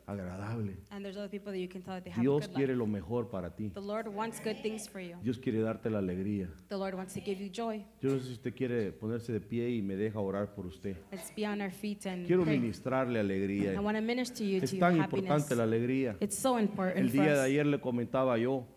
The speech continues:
Speaker 2: Yesterday I was telling you
Speaker 1: que Moisés por un enojo
Speaker 2: that Moses, for being
Speaker 1: perdió
Speaker 2: upset,
Speaker 1: el, el entrar a la tierra prometida.
Speaker 2: he lost being able to go into the
Speaker 1: No
Speaker 2: promised land.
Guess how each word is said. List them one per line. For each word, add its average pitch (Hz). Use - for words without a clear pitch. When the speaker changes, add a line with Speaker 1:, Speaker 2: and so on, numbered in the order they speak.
Speaker 2:
Yesterday 196
I 185
was 180
telling 190
you 180
Speaker 1:
que 147
Moisés 127
por 127
un 143
enojo 143
Speaker 2:
that 190
Moses, 208
for 190
being 147
Speaker 1:
perdió 123
Speaker 2:
upset, 202
Speaker 1:
el, 127
el 123
entrar 117
a 123
la 120
tierra 123
prometida. 101
Speaker 2:
he 233
lost 214
being 214
able 196
to 190
go 196
into 196
the 190
Speaker 1:
No 185
Speaker 2:
promised -
land. 170